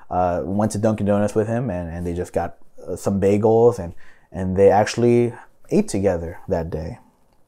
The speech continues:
And, and the reason why I share this is because, uh, he actually kept it a secret because he n-, didn't want to share that he had done this. He didn't want to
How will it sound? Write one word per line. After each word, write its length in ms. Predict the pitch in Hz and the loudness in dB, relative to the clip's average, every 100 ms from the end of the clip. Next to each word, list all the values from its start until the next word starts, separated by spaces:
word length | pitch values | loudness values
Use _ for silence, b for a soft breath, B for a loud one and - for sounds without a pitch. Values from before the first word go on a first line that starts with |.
| _ _ - B B B B B 113 | _ _ -18 B B B B B 0
And, 600 | 120 117 135 131 131 - _ | 2 4 2 2 0 -4 _
and 140 | 185 165 | -2 8
the 100 | 165 | 10
reason 380 | 220 196 175 127 | 12 10 10 12
why 320 | 120 120 117 | 12 12 12
I 160 | 107 | 10
share 420 | 104 - 147 165 151 | 8 4 10 12 12
this 300 | 107 98 - | 10 4 0
is 340 | 104 104 107 | 2 2 -2
because, 840 | 113 101 - 113 107 101 98 - - b b b b | -4 -4 2 6 8 8 6 -8 -18 b b b b
uh, 200 | 95 98 | 2 2
he 260 | - 247 254 | 6 8 12
actually 600 | 170 - 147 131 107 - - | 10 8 6 6 4 -2 0
kept 200 | - - | 2 2
it 80 | |
a 40 | 104 | -4
secret 520 | - - 254 - - | -4 -2 0 0 -4
because 260 | - - - | -4 -4 -4
he 400 | 175 165 151 - | -4 -2 -4 -6
n-, 180 | 98 101 - 90 | -10 -10 -10 -8
didn't 240 | 143 147 131 | -4 -2 0
want 180 | 120 | 0
to 40 | 113 | 0
share 520 | - 117 117 113 104 B B B | 0 8 8 8 2 B B B
that 120 | 104 | 4
he 80 | 107 | 6
had 160 | 95 | 4
done 220 | 98 117 101 | 2 -2 0
this. 260 | 85 - | -4 -6
He 180 | 85 123 | -4 4
didn't 160 | 147 127 | 4 4
want 200 | 127 | 2
to 140 | 123 | 0